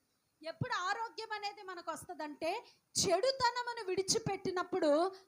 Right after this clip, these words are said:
మనకి దేవుడు ఆరోగ్యం అనేది ఇస్తాడు. మా ఎముకలకి సత్తువ, శక్తి అనేది వస్తది. ప్రియమైనటువంటి దేవుని బిడ్డ,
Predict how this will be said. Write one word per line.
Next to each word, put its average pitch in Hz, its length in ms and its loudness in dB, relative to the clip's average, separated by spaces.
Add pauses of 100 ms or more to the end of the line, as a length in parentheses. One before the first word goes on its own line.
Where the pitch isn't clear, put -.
మనకి 349 260 -4
దేవుడు 440 580 4
ఆరోగ్యం 381 600 2
అనేది 339 640 -2 (220)
ఇస్తాడు. 330 440 -2
మా 320 160 -6
ఎముకలకి 381 1040 -2 (220)
సత్తువ, 440 640 0
శక్తి 359 460 0
అనేది 370 320 -2
వస్తది. 320 460 -2
ప్రియమైనటువంటి 302 800 -6
దేవుని 285 380 -4
బిడ్డ, 277 180 -8